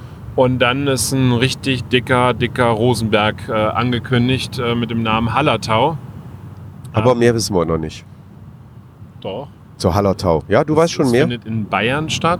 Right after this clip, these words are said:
Speaker 1: Es
Speaker 2: Ja.
Speaker 1: ist Hopfen und, ähm, Bier und ist ein Worker Placement.
Speaker 2: Ja.
Speaker 1: Und, äh, preislich wird das schon im oberes, oberen Bereich liegen. Also da werden wir schon um die siebzig Euro wahrscheinlich auf den Tisch legen.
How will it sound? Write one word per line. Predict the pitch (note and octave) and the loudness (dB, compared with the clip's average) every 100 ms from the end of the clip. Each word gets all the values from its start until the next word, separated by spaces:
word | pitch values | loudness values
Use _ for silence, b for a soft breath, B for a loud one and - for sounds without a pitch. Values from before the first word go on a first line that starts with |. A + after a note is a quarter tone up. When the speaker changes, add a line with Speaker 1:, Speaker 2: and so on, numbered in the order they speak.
| - - | -6 -2
Speaker 1:
Es | |
Speaker 2:
Ja. | D#2 D#2+ F2+ F2 F2+ E2+ D#2+ | 2 4 4 4 4 2 0
Speaker 1:
ist | |
Hopfen | - - - D#3 D#3+ D#3+ | -2 -4 -4 -2 -2 -4
und, | G#2+ A2 G2+ - | -4 -4 -4 -2
ähm, | G#2+ G#2 G#2 G2+ | 2 2 2 0
Bier | G#2 D#3 D#3 | 2 2 4
und | |
ist | C3 B2 | 2 2
ein | A#2 | 2
Worker | A#2+ A#2+ | 0 -2
Placement. | - A#2+ C#3+ - A2+ D#3 - B - | 0 0 0 -2 -2 -4 -10 B -6
Speaker 2:
Ja. | D2+ D#2 E2 D#2+ - | 0 4 4 4 2
Speaker 1:
Und, | C3 C3+ C3+ | 2 2 2
äh, | C3+ B2+ | 2 2
preislich | B2 - B2 D#3+ D3+ B2+ | 0 -2 0 -2 -4 -4
wird | C3 C3+ | -4 -2
das | C3+ | -2
schon | - C3 B2+ C#3 C3+ | 0 0 0 0 0
im | B2 B2 | 0 2
oberes, | C3+ C#3 A2+ G#2 G2+ - - | 2 2 2 0 0 -4 -2
oberen | C#3+ A#2+ G#2 G#2 | 0 4 4 4
Bereich | G2+ G2+ G#2+ - | 2 2 0 0
liegen. | A2+ A#2+ C3+ B2 | 0 0 -2 -2
Also | A2+ G#2 | -4 0
da | A2+ A#2+ A#2 | 2 4 2
werden | A#2 | 2
wir | A#2+ | 2
schon | - A2+ | 0 2
um | A#2 A#2+ | 4 4
die | A2+ | 4
siebzig | G#2+ - - B2 - | 2 -2 -2 -10 -4
Euro | G2+ A#2 A2+ | 0 2 4
wahrscheinlich | G#2+ G2+ G#2+ | 4 2 0
auf | G2+ | 0
den | A2+ G2+ | -4 -4
Tisch | B2 F#2 | -4 -2
legen. | A2 A2 A#2 A#2+ | 0 2 4 2